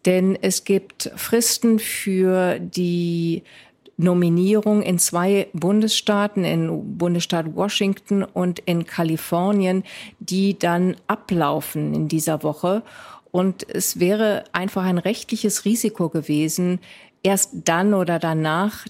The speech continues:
die Kandidatin, den Kandidaten zu nominieren. Denn es hätte einfach eine Vorlage gegeben für Anfechtungen. Hinzu kommt, dass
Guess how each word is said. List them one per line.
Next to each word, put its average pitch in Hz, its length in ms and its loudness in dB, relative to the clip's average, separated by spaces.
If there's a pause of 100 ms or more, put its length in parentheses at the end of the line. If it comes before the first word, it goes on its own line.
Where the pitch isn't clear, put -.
(120)
die 175 60 -6
Kandidatin, 165 840 0
den 151 120 -2
Kandidaten 160 920 -2
zu - 180 0
nominieren. 175 880 2 (400)
Denn 185 340 2 (140)
es - 220 -4
hätte 202 240 0
einfach 190 640 -2
eine 185 160 -2
Vorlage 190 480 2
gegeben 180 420 0
für - 240 -6
Anfechtungen. 156 800 -2 (400)
Hinzu 226 320 0
kommt, 214 520 0
dass - 300 -2